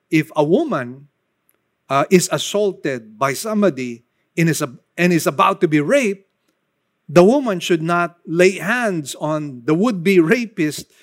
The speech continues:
and say, "Lord, please convict him."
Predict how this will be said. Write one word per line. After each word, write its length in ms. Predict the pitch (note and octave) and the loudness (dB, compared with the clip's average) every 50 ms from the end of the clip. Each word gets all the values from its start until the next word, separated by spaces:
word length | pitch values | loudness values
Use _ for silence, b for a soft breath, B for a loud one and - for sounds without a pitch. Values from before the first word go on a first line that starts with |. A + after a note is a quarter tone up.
| b b | b b
and 140 | b E3 D#3 | b -4 -2
say, 220 | - - G#3 F#3+ E3+ | 2 4 4 4 6
"Lord, 560 | D#3 F#3 C4 D4+ A#3+ F#3 D3 C3 B2 A2+ - b b b b b - | 6 4 4 4 2 -2 -2 -4 -8 -14 -20 b b b b b 2
please 500 | G3 A3 B3+ A#3+ G#3+ F3 D3+ - - - - _ _ - | 2 2 2 2 -2 -4 -4 -6 -8 -12 -14 _ _ 0
convict 540 | - F#3+ F3 E3+ D3 G3 G#3+ G#3 - - - | 2 2 2 2 2 2 2 2 -2 -10 -8
him." 320 | B3 G#3+ C#3 F#2+ F2 | -8 -8 -8 -8 -14